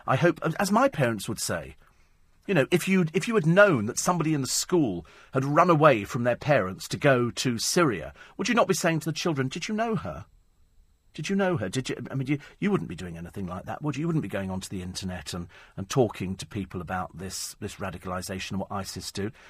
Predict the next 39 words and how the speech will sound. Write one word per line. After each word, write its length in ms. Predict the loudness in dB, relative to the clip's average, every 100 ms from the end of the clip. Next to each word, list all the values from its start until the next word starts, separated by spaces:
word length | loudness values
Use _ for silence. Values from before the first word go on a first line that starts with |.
| -4
Do 100 | -2
you 20 |
think 160 | 4
those, 180 | 4 4
those 220 | 6 4 8
parents 320 | 6 6 4 8
ever 240 | 10 10
had 340 | 8 6 6
that 180 | 2 0
conversation 600 | 0 0 0 -2 -2 -4
with 80 | 0
their 120 | 0
children? 500 | 0 0 0 0 -4 -8 -20 -20 _
Doesn't 160 | 0
make 100 | 4
me 100 | 6
make 160 | 4 6
a, 140 | 2 2 -2
a 60 |
prediction. 580 | 2 6 6 6 0 0 -4
I 80 | 2
bet 140 | 4
they 80 | 4
blooming 320 | 6 6 8
well 140 | 8
didn't. 500 | 8 4 4 0 0 -8 _ _ _ _ _
I 60 | 6
bet 120 | 6
they 100 | 4
didn't. 400 | 4 4 2 -2 -4
So 200 | 0 4
easy 300 | 4 4 4
to 60 | 2
blame. 300 | 4 4 4
Well, 180 | 2 0
we're 80 |
blaming 320 | -4 -6 -4 -6
the 60 |
police. 480 | -4 -4 -4 -8 -14